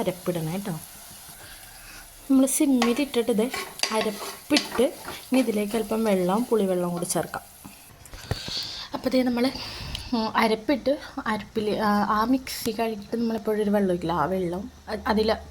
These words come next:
അധികം ഇത്തിരി കൂടി വെള്ളം നമ്മൾ കൂടുതൽ ഒഴിച്ച് ഒരു ഗ്ലാസ് വെള്ളം നമ്മൾ ഒഴിച്ചിട്ടുണ്ട്. അരപ്പിട്ട് പിന്നെ പുളിവെള്ളം ഒഴിച്ച് നമ്മൾ നല്ലപോലെ മിക്സ് ചെയ്ത് അതിന് ശേഷം നമ്മളൊരു കാര്യം ചെയ്യാം, നമ്മൾ ഉപ്പ് നോക്കണം. അപ്പോൾ, ഏഹ്,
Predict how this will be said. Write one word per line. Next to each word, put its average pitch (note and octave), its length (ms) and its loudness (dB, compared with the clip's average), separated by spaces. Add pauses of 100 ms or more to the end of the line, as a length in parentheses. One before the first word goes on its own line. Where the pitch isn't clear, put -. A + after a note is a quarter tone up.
അധികം G#3 280 0 (120)
ഇത്തിരി G#3+ 220 -2
കൂടി A3+ 180 2
വെള്ളം G#3 240 0
നമ്മൾ G#3 160 0 (100)
കൂടുതൽ F#3+ 300 2
ഒഴിച്ച് F#3+ 220 2
ഒരു F#3 100 -2
ഗ്ലാസ് F3 240 0
വെള്ളം G#3 200 2
നമ്മൾ G3+ 160 2 (160)
ഒഴിച്ചിട്ടുണ്ട്. F3+ 520 0 (640)
അരപ്പിട്ട് G#3 540 0 (440)
പിന്നെ F#3 140 2 (100)
പുളിവെള്ളം G3+ 460 6
ഒഴിച്ച് A3 360 2 (220)
നമ്മൾ G3+ 160 6 (140)
നല്ലപോലെ G3 460 2
മിക്സ് C4 280 0
ചെയ്ത് G3 220 2 (400)
അതിന് B3+ 260 6
ശേഷം D4+ 220 -2
നമ്മളൊരു C4 260 4
കാര്യം A3+ 200 4
ചെയ്യാം, G3+ 180 2
നമ്മൾ G#3+ 180 2
ഉപ്പ് - 300 0
നോക്കണം. A3 360 -2 (600)
അപ്പോൾ, A#3 200 0 (220)
ഏഹ്, A3 180 -4